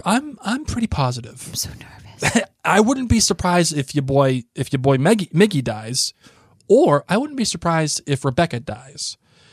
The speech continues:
Speaker 2: Rebecca will die before Miggy.
Speaker 1: But there's no way one of the big three is gonna die n-, now in this season, or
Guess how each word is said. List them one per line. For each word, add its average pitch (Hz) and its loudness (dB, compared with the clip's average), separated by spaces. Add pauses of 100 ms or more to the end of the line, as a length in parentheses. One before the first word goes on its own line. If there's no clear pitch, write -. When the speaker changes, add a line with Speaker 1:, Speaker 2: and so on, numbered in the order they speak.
(460)
Speaker 2:
Rebecca 262 2
will 202 4
die 175 0
before 170 -6
Miggy. 156 -6
Speaker 1:
But 160 2
there's 147 2
no 180 4
way 135 2
one 127 0
of 123 -4
the 120 -8
big 120 -8
three 110 -6
is 107 -10
gonna 110 -12
die 117 -8 (240)
n-, 185 4
now 147 6
in 156 2
this 170 6
season, 143 0
or 139 4